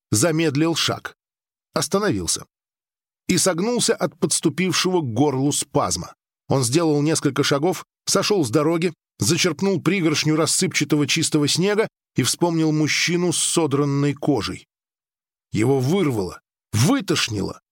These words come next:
выполоскало начисто, до желчи. Грик сидел на снегу рядом с лужей собственной блевотины и тяжело дышал.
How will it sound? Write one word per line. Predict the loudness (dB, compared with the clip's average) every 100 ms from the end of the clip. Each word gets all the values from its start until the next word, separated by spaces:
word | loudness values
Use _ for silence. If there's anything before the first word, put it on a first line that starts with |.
| _ -8
выполоскало | 0 2 2 0 0 0 0 -2 -2 -2 -2 -2
начисто, | 0 2 2 0 -2 -2 -4 -8 -16 _ _ -6
до | -2 0
желчи. | 0 0 0 -2 -6 -8 _ _ _ _ _ _ _ _ -4
Грик | 0 0 0
сидел | 0 0 0
на | 0
снегу | 0 -2 0 0
рядом | 0 0
с | 0 0
лужей | 0 0
собственной | 0 0 0 -2 0 0 0
блевотины | 0 2 2 0 0 0
и |
тяжело | 0 0 0 0
дышал. | -2 -2 -4 -8